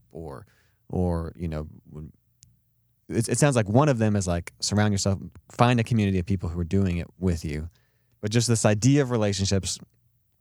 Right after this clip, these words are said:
relate, like, spouse-wise and then friends-wise, things you've learned along the way.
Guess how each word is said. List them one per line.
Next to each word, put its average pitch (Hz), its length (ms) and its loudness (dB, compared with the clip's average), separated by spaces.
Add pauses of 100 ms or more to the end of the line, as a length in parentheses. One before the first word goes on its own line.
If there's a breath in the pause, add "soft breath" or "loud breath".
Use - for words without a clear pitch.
(180)
relate, 107 280 2
like, 90 240 -4
spouse-wise 101 840 2
and 90 140 -2
then 87 360 -2
friends-wise, 85 640 0
things 95 320 0
you've 87 140 -2
learned 80 280 0
along 76 300 -4
the 67 80 -6
way. 52 160 -8